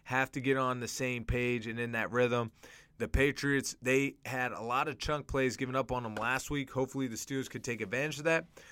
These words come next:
I'm gonna go with the Steelers at Heinz Field. They should have beat them last year with the Jesse James, uh, throw. So I'm gonna go with the Steelers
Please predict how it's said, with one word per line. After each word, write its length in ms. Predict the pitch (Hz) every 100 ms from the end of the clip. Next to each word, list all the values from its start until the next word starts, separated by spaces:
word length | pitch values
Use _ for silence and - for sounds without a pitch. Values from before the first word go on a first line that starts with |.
| - -
I'm 160 | 160
gonna 160 | 226 220
go 200 | 165 190
with 100 | 185
the 60 | 147
Steelers 380 | - 147 139
at 160 | 123 135
Heinz 300 | 127 131 113
Field. 220 | - 120
They 80 | 104
should 200 | - 156
have 100 | 156
beat 120 | 170
them 140 | 160 143
last 360 | 143 147 143
year 140 | 156 147
with 140 | 120
the 80 | 110
Jesse 360 | 98 135 -
James, 460 | 120 135 135 135 123 - - -
uh, 220 | - 117 110
throw. 500 | - 123 135 135 127 - -
So 120 | 139
I'm 80 | 156
gonna 140 | 175
go 580 | 113 131 147 147 143 - _ _ _
with 320 | 123 127 180 -
the 80 |
Steelers 720 | 165 - 139 127 127 123 120